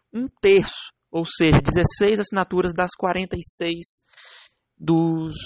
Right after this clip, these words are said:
do total de deputados. Mas já existem dezessete assinaturas.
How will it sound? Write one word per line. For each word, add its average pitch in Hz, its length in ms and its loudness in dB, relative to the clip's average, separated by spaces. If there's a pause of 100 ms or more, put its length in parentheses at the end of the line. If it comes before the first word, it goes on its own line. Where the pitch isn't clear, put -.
do 170 120 -4
total 175 340 2
de 170 120 -2
deputados. 160 720 0 (480)
Mas 285 260 2 (640)
já 226 260 4
existem 233 480 0
dezessete 208 520 2
assinaturas. 185 580 4